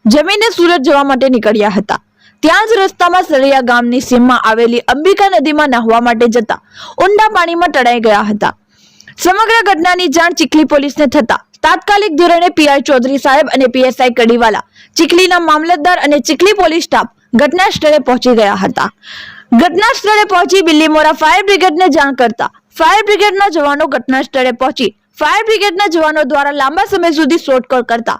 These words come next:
ફાયર બ્રિગેડના જવાનોનો નિષ્ફળ પ્રયાસો જતા કાંગવાઈના સરપંચ અને ચિતાલીના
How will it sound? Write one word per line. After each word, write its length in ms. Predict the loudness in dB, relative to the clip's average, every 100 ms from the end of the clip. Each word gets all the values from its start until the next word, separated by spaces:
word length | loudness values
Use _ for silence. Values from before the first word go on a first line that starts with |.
| _ -18 -18 -6
ફાયર 260 | -2 0 0
બ્રિગેડના 480 | -2 -2 -2 -2 -2
જવાનોનો 420 | 0 0 -2 -2
નિષ્ફળ 440 | -2 -2 -2 -2 -2
પ્રયાસો 340 | -2 -4 -2 -2
જતા 320 | -2 -4 -8 _ _ -20 -8
કાંગવાઈના 520 | -2 -2 -2 -2 -2 -2
સરપંચ 360 | -2 0 -2 -2
અને 180 | -2 -2
ચિતાલીના 540 | -2 -2 -4 -2 -4